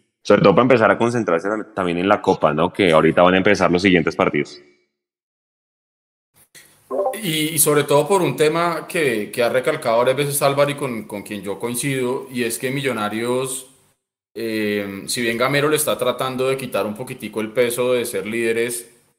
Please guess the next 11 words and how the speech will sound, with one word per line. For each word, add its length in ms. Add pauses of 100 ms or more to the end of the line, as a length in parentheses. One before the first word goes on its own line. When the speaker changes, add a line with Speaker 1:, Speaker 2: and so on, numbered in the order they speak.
(260)
Speaker 2:
eh, 480
yo 120
no 100
sé 100
si 120
de 60
pronto 300
eso 180
sea 400
hacia 280
afuera 500